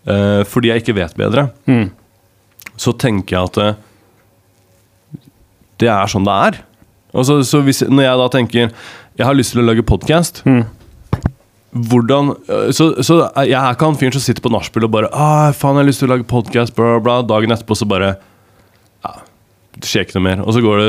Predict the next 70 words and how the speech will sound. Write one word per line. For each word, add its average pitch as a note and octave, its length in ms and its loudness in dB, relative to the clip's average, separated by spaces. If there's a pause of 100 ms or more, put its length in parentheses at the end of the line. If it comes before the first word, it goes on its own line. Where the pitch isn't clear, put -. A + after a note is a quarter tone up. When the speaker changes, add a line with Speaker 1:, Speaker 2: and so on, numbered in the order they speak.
(140)
Speaker 1:
eh, G#2 400 4
fjorten A2+ 240 0
dager, G#2+ 180 2
og A#2 60 2
så A2 160 0
er A2 80 2
jeg G#2 80 -2
ute - 100 -8
med G#2 140 0
gutta A2 240 -2
igjen, G#2 160 2
bare: G2+ 160 0
«Faen, A#2 240 0
jeg A#2 80 2
har A#2 80 -4
tenkt G#2+ 200 0
på G#2+ 120 -2
podcast F#2+ 560 -4
igjen, G2+ 180 -2
faen, E2 220 -2
det F2 80 -2
er F#2+ 160 -2
dritfett, G2+ 380 -4
bla, G2 100 -2
bla, G#2 160 0
bla.» - 280 -6
Speaker 2:
Mm. A2+ 80 -4
Speaker 1:
Jeg - 40 -2
er A#2+ 80 2
han C#3 80 -2
fyren B2+ 140 0
som B2+ 140 0
sitter A#2 140 -2
på A#2+ 140 0
den - 80 0
nachspielet, A#2 240 -2
så B2 80 0
dagen G2+ 240 0
etterpå, C3+ 320 0 (200)
Speaker 2:
Mm. A#2 200 0 (240)
Speaker 1:
så - 180 -2
har G#2+ 80 2
jeg G#2+ 100 0
en G#2 100 -4
podcast. D#3 360 -4
Speaker 2:
Nettopp. A2+ 480 0 (320)
Speaker 1:
Og, B2+ 280 -2
og A#2+ 500 2
hvor B2 120 4
vanskelig B2+ 340 -2
kan A#2+ 100 0
det B2+ 120 2
være, A2 200 0
liksom? A3+ 320 0
Speaker 2:
Mm. A2+ 280 0 (260)
Speaker 1:
Jeg C#3+ 120 0
bare, C#3+ 180 2
jeg B2+ 460 -2
bare C3 180 2
starter - 320 -4
på A2 100 -2
toppen, - 300 -2
jeg. E3 140 0 (160)
Da A2 100 -2
Speaker 2:
Mm. A2+ 80 2
Speaker 1:
trenger F#2 200 0
vi G2 60 2
bare F#2 100 2
noe F#2+ 160 2
utstyr. E3 320 0